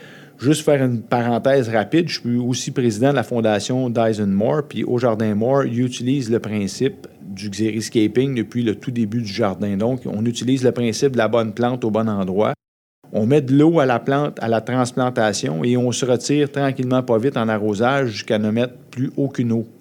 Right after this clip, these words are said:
Faut que la plante apprenne à se débrouiller seule.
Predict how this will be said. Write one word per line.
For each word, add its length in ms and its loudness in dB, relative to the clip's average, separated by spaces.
Faut 160 -2
que 80 -2
la 120 4
plante 340 -2
apprenne 340 -4
à 60 0
se 80 -4
débrouiller 480 -2
seule. 440 -2